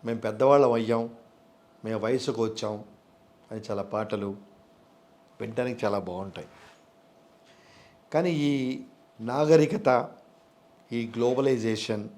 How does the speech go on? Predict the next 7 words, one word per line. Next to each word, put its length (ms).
ఈ 80
సోషలైజేషన్ 1040
ఇట్లాంటివి 500
ఎప్పుడైతే 800
పెరుగుతూ 380
ఉన్నాయో, 500
విచ్చలవిడితనం, 1080